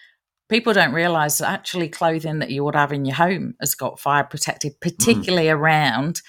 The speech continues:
Speaker 1: kids' nightwear.
Speaker 2: Yeah.
Speaker 1: And, um, and there is no, um, coincidence what goes into the design of children's nightwear. So you'll never see really loose, flouncy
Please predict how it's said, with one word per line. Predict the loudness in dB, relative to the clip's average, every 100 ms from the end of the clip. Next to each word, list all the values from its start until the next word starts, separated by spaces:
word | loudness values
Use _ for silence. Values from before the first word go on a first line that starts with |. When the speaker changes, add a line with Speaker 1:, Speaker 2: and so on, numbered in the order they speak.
| -20 _ -4
Speaker 1:
kids' | -2 0 0
nightwear. | 2 0 -2 -4 -6 -12 _ _ _ _ 2
Speaker 2:
Yeah. | 4 4 2
Speaker 1:
And, | 0 -2 0
um, | 2 4 2 -2 -4 0
and | 2
there | 4 2
is | 2
no, | 2 4 6 4 2 2
um, | 2 2 2 -2
coincidence | 0 2 2 0 -4 -4 -6 -6
what | -6 -2
goes | 0 2 2
into | 0 -2 -2 0 0 0 -2 -2
the | -2
design | -2 4 4 4 0
of | -4 -6
children's | -8 -6 -8 -10 -6
nightwear. | -6 -6 -8 -8 -8 -12 -18 -20 _
So | -6
you'll | -2 -2
never | 2 2 2
see | -2 -2 -4
really | -2 -2 -2 -4 -2
loose, | -2 -2 -4 -6 -8
flouncy | -4 0 0 0 -4 -2 -2 -4 -6